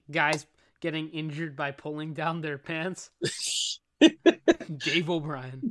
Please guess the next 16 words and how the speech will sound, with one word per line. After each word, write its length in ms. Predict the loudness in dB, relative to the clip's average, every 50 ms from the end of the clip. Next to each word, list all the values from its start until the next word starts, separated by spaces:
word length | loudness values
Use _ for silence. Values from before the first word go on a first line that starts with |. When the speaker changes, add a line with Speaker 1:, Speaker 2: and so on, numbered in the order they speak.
| 0 6 8
Speaker 2:
Dave 180 | 8 10 12
O'Brien. 520 | 12 10 10 10 8 6 4 4 0 -6 -6 -8
<laughs> 40 | -12 -12 -12 -8 -6 -6 -6 _ -6 -8 -8 -8 _ -20 -20 -20 -20 -16 _ -12 -12 -12 _ -20 -20 -20 _ _ _ -20 -16 -16 -12 -10 -10 -10 -10 _ -10 -8 -8 -6 2 6
On 160 | 8 8 10
the 80 | 10 10
I 280 | 10 12 12 12 10
L 200 | 10 8 8 6 4
for 160 | 4 2 2
a 40 | 2
week 260 | 2 0 0 -2 -2 -6
because 300 | -2 4 4 4 4 4
you 100 | 2 -2
sneezed, 600 | -2 -2 0 2 2 2 2 0 -2 -4 -6 -12 -14 _ _ 0
Dave 180 | 2 4 4
O'Brien. 460 | 4 4 4 2 0 0 0 -6 -14 -20 -20 -20 _ _ _ _ _ _ _ _ _ -14
Speaker 1:
<laughs> 60 | -12